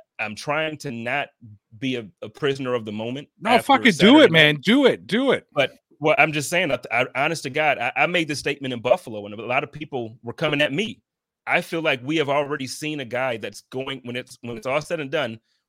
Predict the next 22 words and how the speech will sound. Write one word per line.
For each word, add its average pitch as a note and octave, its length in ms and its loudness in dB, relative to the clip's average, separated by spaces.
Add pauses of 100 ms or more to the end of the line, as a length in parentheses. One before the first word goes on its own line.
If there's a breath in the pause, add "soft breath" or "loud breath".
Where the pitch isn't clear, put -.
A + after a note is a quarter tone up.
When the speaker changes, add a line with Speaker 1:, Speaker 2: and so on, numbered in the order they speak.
Speaker 1:
we're A#2+ 240 0
looking C3 400 -2
at A#2+ 140 -4
the A2 60 -14
best B2 260 -6
quarterback A2+ 460 -8
in G#2+ 100 -10
Buffalo A2 320 -8
Bills G#2 240 -12
history. - 380 -12 (340 soft breath)
It A#2 180 -6
may C3 200 0
not D#3 160 2
have C#3 100 -2
happened C3+ 360 2
yet B2 240 -4
because A#2+ 220 -8
the A2 80 -14
sample C3 380 -8
size B2 380 -4
isn't A2+ 280 -10
there. B2+ 320 -8